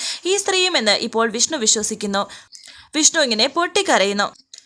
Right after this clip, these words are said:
എല്ലാവരും എന്നെ പറ്റിക്കുകയാണെന്നൊക്കെ വിഷ്ണു പറയുന്നുണ്ട്. ശാലിനി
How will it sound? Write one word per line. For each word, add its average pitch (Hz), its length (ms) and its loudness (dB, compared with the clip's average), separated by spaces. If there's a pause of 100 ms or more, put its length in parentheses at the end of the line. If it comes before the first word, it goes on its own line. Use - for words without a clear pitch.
(100)
എല്ലാവരും 359 440 4
എന്നെ 349 200 2
പറ്റിക്കുകയാണെന്നൊക്കെ 349 800 4
വിഷ്ണു 254 420 2
പറയുന്നുണ്ട്. 214 480 4
ശാലിനി 233 520 4